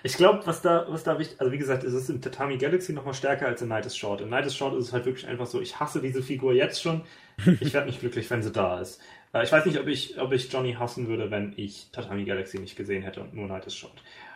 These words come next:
Speaker 1: Und des Weiteren ist bei mir doch recht wichtig, dass der Grund, warum ich ursprünglich Anime gucke, äh, Escapism ist. Dass
Speaker 2: Ja.
Speaker 1: ich der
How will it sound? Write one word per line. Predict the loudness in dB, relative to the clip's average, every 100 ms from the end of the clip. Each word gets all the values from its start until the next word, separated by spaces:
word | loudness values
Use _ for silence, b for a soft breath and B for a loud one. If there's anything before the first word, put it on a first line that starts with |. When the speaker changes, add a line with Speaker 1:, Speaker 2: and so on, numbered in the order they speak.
| B
Speaker 1:
Und | -2 -2
des | 2
Weiteren | 4 4 4 0 -4 -6 b b b
ist | -2 0
bei | 2
mir | 2 2
doch | 2 4
recht | 2 0 -2
wichtig, | -4 -4
dass | -4 0
der | 0
Grund, | 2 4 4 4 0
warum | 0 0
ich | -2 -2
ursprünglich | -4 -4 -4 -2 -2
Anime | -2 -2 -2 -4
gucke, | -4 -4 -2 -2 -4 -6
äh, | -4 -4 -4
Escapism | -4 -2 -2 0 -2 -4
ist. | -6 -12 _ _ _
Dass | 10
Speaker 2:
Ja. | 10
Speaker 1:
ich | 8
der | -2 -2